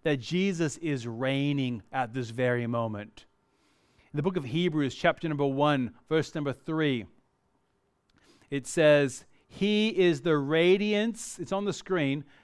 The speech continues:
"He is the radiance of the glory of God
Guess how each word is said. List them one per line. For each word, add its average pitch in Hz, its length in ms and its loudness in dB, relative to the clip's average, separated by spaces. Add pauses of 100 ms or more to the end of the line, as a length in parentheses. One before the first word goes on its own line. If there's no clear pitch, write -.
(260)
"He 180 420 0
is 175 180 6
the 180 120 0
radiance 202 680 4
of 165 200 -2
the 165 100 0
glory 175 640 4
of 180 220 6
God 139 500 6